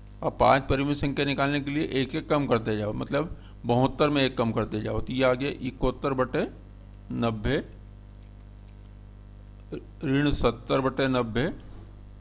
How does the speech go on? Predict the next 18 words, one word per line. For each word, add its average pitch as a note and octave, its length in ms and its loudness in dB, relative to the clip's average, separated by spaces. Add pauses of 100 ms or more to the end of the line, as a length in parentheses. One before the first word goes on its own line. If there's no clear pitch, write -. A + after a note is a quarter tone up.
(800)
ऋण C3 220 2
उस, B2+ 360 -2 (120)
उनसत्तर C3+ 540 0
बटे C3+ 260 2
नब्बे, B2+ 460 0 (2250)
ऋण C#3 200 6
अड़सठ B2 500 2
बटे C3 300 2
नब्बे, B2 440 2 (2250)
और D#3 280 0
एक D3+ 260 0
और E3 140 4
संख्या B2 300 4
ले B2 140 2
लो, C3+ 260 2
ऋण D3 240 2
सूनसठ B2 480 2
बटे A#2+ 380 0